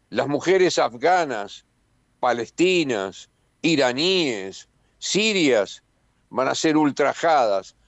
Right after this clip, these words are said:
un minuto tras otro las veinticuatro horas del día. Pero nosotros vamos a tener memoria, memoria larga y en este caso corta,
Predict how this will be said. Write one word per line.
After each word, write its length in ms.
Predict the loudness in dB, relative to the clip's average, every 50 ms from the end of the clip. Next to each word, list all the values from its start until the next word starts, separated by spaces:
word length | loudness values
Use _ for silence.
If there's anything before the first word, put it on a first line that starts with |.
| _ _ _
un 340 | 2 4 4 4 2 0 0
minuto 600 | 0 0 0 2 2 0 0 0 2 0 0 2
tras 340 | 2 0 0 0 0 0 0
otro 360 | 0 0 0 0 0 2 4
las 120 | 4 4
veinticuatro 680 | 2 0 -2 -6 -10 -4 0 2 2 2 2 0 0 2
horas 160 | 2 2 2
del 180 | 2 0 -2 -4
día. 420 | -6 -8 -6 -4 -4 -4 -4 -4 _ _ _ _ _ _ _ _ _ _ _ _ _ _ _ _ _ _ _
Pero 220 | 0 0 0 0
nosotros 360 | 0 0 0 0 2 2 4
vamos 200 | 4 4 4 2
a 20 | 2
tener 260 | 2 0 0 0 0
memoria, 680 | 0 0 0 2 2 2 2 0 0 -2 -2 -4 -4 -6 _ _ _ _ _ -20 -20 -20 _ _ _ _
memoria 420 | -4 -2 0 2 0 2 2 2 2
larga 480 | 2 4 4 4 4 4 4 4 4
y 80 | 4 2
en 100 | 2 0
este 220 | -2 -2 -4 -2
caso 340 | 0 0 -2 0 0 -2 -2
corta, 580 | 0 0 0 0 -2 -4 -4 _ 0 0 0